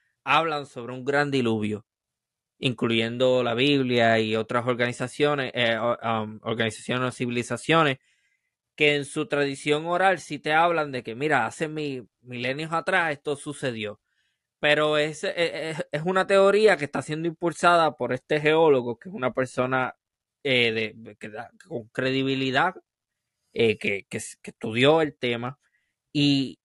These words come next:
y no sé si está familiarizado con ese tema, pero, eh, a mí me parece bien interesante esa teoría.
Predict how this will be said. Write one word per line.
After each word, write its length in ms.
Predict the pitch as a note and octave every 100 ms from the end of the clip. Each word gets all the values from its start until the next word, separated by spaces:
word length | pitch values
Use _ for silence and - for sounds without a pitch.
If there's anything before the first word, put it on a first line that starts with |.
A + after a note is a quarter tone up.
| _
y 140 | C3 C3+
no 120 | D3+
sé 140 | D#3
si 140 | F3 F3
está 200 | - E3
familiarizado 680 | D#3+ D#3+ D3+ D#3 D3+ E3 D#3
con 140 | C#3
ese 180 | B2+ C#3
tema, 300 | C#3 B2 A2
pero, 300 | A2+ A2+ A2
eh, 180 | B2 A2+ C3
a 140 | A#2
mí 80 | C3+
me 120 | F3+
parece 340 | F3 F3 - E3+
bien 220 | C#3+ D3
interesante 640 | D#3 C#3+ D3 C#3+ D3+ C#3+ C3
esa 200 | B2+ A2+
teoría. 580 | A#2+ A2 G#2 G2 -